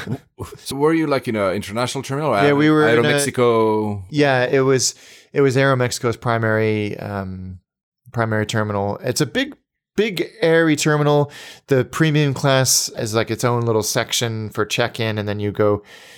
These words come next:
Speaker 1: go through security. We went, there was a variety of different lounges that you can access via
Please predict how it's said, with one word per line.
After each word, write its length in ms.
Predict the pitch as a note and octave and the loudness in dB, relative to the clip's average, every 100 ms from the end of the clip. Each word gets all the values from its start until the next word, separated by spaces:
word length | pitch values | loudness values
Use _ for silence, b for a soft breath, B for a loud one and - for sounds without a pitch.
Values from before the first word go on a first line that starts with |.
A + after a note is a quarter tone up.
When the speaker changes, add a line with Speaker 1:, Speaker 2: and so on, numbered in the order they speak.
| B | B
Speaker 1:
go 160 | A2+ G#2+ | -2 0
through 160 | A2 | -2
security. 520 | G2+ A2 - A2 A2 A2 | -6 -6 -2 0 0 2
We 160 | C#3 | 2
went, 360 | D3 D3 - - | 2 0 -6 0
there 100 | C#3 | 2
was 160 | C3+ C3+ | 4 2
a 40 | |
variety 680 | A#2+ C3 D3+ G#3 A3+ F#3 D3 | 2 2 2 2 2 4 4
of 120 | A#2 | 2
different 360 | C3+ - B2+ A#2+ | 0 0 -2 0
lounges 500 | A#2 A#2+ G#2+ G#2+ - | 0 0 -2 -2 -2
that 120 | A#2 | -2
you 160 | A#2 G#2+ | -2 -2
can 160 | A2+ | 0
access 500 | A2+ A#2 - A#2 G#2+ | 0 -2 -2 -2 -2
via 640 | - A2 A2 G#2+ G#2+ G#2+ | -2 0 2 2 2 2